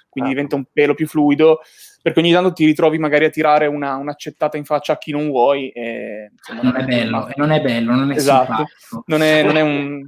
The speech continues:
Speaker 1: gentile.
Speaker 3: Allora, io, io da, diciamo, Assassin's Creed, eh, la conosco, mm, anche lato romanzi e fumetti ho letto molto, però con i videogiochi ho sempre fatto un po' fatica perché poi non
Speaker 2: Mm.
Speaker 3: posso star dietro a tutto. Eh, però sostanzialmente è una saga che,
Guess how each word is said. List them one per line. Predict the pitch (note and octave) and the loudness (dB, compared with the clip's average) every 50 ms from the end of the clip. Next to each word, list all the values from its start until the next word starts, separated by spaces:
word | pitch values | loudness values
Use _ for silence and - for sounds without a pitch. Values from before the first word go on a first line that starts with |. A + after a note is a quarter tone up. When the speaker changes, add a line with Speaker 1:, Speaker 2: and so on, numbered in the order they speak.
| D3 D3 | -16 -16
Speaker 1:
gentile. | C#3+ - D#3 D3 C#3 C3 C3+ C3+ C#3 C#3+ C3 - _ _ _ _ _ _ - | -6 -4 -4 -4 -4 -6 -6 -6 -6 -8 -12 -14 _ _ _ _ _ _ 0
Speaker 3:
Allora, | - - C#3 - | 0 0 2 4
io, | F#3+ A#3+ D4 D4 G#3+ - - | 4 6 6 6 4 0 0
io | E3 G3 A3 A3+ G#3 | 2 4 4 6 4
da, | E3+ D3 C3+ C3+ C3 B2+ B2 | 4 2 2 2 2 2 0
diciamo, | A#2+ B2 - - D#3+ C3+ C3 C3 B2 | -4 -8 -6 -4 -2 -2 -2 -2 -4
Assassin's | - C3+ C3 - F3 D#3 - - D#3+ D#3 - | -6 -8 -6 -6 -6 -6 -6 -10 -12 -12 -8
Creed, | - E3+ F#3+ G#3 G3 F3+ E3 | -4 -2 0 0 0 0 2
eh, | F#3+ F#3+ F#3 F3 D#3 - - C#3 C3+ C3+ C3 B2+ | 2 4 4 4 2 0 -4 -10 -10 -10 -8 -8
la | C3 C3+ | -8 -8
conosco, | - - D3 B2+ C3 C3 C3 B2 - - - - D#3+ F3 F3+ D#3+ D3 C3+ C3 C3 B2+ B2 B2 B2 - _ _ _ _ _ - | -8 -8 -8 -6 -6 -6 -6 -8 -12 -18 -8 -4 0 0 2 2 0 -2 -2 -2 -4 -4 -6 -8 -12 _ _ _ _ _ -8
mm, | B2+ B2+ B2 B2 A#2+ A#2 A#2 A#2 A#2 A2+ | -6 -4 -2 -2 -2 -2 -2 -2 -4 -4
anche | - B2 D3 D#3+ - D#3 | -4 -6 -6 -4 -4 -2
lato | C#3+ C#3+ D#3 - - D#3 C#3+ C#3 C3+ | -2 -2 -2 -2 -2 -2 -2 -2 -2
romanzi | C3 C3 C3 C3+ C#3 D3 D3 C3+ | -4 -4 -2 -2 -2 -2 -4 -4
e | C#3 B2+ | -8 -10
fumetti | - B2+ B2 C3 C#3+ C#3+ _ - | -6 -6 -4 -4 -6 -8 _ -10
ho | B2 | -10
letto | A#2+ A#2+ A#2 - _ _ A#2+ A#2 A2+ A2+ A#2 | -8 -8 -10 -14 _ _ -14 -12 -12 -10 -8
molto, | B2+ C3+ B2 A2+ A2+ - - - | -6 -6 -6 -8 -10 -14 -20 -6
però | - F3 G3 F#3+ F#3+ - - _ C#3+ C3+ - _ | -2 0 0 0 0 -4 -12 _ -18 -20 -14 _
con | - D#3+ E3+ | -2 0 2
i | |
videogiochi | F3 F3 F3 F3 F3 E3+ G3 G3+ G3+ - | 4 4 4 4 4 4 4 2 2 0
ho | G3+ | -4
sempre | - E3+ C#3+ C#3 C3+ | -4 -6 -6 -6 -4
fatto | - D#3+ D#3+ - | -4 -4 -4 -4
un | E3 | -4
po' | D3 - D#3+ | -4 -4 -4
fatica | - - D#3+ D#3 - E3 E3 E3+ D#3+ - E3+ | -2 -2 -4 -4 -4 -4 -4 -4 -2 -2 -4
perché | D#3 - C#3 B2+ - C3 | -4 -2 -6 -8 -8 -10
poi | - - C#3 C3+ | -6 -4 -4 -2
non | B2+ B2 A#2+ | 0 -2 -2
Speaker 2:
Mm. | |
Speaker 3:
posso | - A#2+ G2+ - | -4 -6 -14 -16
star | - - A2+ A2 | -14 -14 -12 -12
dietro | A2+ A#2 A#2 - B2+ | -12 -14 -12 -14 -18
a | |
tutto. | - _ A#2+ A#2 _ _ A2+ G#2+ _ - - - - - - - - - _ | -18 _ -20 -20 _ _ -20 -20 _ -20 -18 -18 -18 -20 -20 -20 -20 -20 _
Eh, | - C#3 C3+ C3 C3 B2+ - | -8 -4 -2 -2 -4 -2 0
però | - A#3+ A#3 | 2 2 2
sostanzialmente | - - E3 D#3 - - G#3+ B3 A#3 G#3 | 2 2 0 0 2 4 4 4 6 4
è | E3+ | 2
una | D#3 | 2
saga | - - D3+ C#3+ C#3+ C#3+ C#3+ | 2 0 0 2 0 -2 -2
che, | - E3 D#3+ D#3 D3 - - | 0 0 2 2 2 0 -4